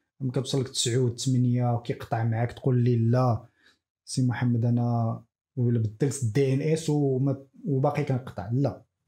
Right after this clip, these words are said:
كاين اللي عنده عشرين ميجا، خمسين ميجا، مية ميجا وكيقطع معاه، او ما كيخدمش معاه السيرفر نهائيًا، وراه مانو مثلًا متواجد في المغرب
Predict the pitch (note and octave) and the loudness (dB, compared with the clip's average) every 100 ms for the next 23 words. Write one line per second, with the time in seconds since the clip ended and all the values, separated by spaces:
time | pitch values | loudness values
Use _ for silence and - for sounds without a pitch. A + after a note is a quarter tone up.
0 | _ _ _ _ _ _ _ _ - E3 | _ _ _ _ _ _ _ _ -2 2
1 | C3+ C3 A#2 C3 C3+ C3+ C3+ C3 C#3 C#3 | 2 2 0 0 0 0 -2 -2 -2 0
2 | C#3 C3+ C#3 C#3 C#3 C#3 C3+ E3 D#3+ - | 0 0 0 0 0 0 0 0 -4 -6
3 | C3 A2+ G#2+ G2 _ _ _ _ _ _ | -6 -4 -6 -10 _ _ _ _ _ _
4 | E3+ F#3+ A3+ F#3 - - D#3+ E3+ - C3 | 0 2 2 -2 -10 -2 -2 0 -2 0
5 | D#3+ C3 A2+ G2 - G#2 G#2+ _ _ _ | 0 -2 -4 -6 -6 -8 -10 _ _ _
6 | _ _ _ _ - B2+ B2 B2+ A2+ A#2 | _ _ _ _ -4 0 0 0 -6 -10
7 | _ _ - C3+ C#3 C#3+ C#3+ C#3 C#3+ C3+ | _ _ -6 -2 0 2 2 2 0 0
8 | B2+ C3 - C3+ A#2 G#2+ | 0 0 2 0 2 -2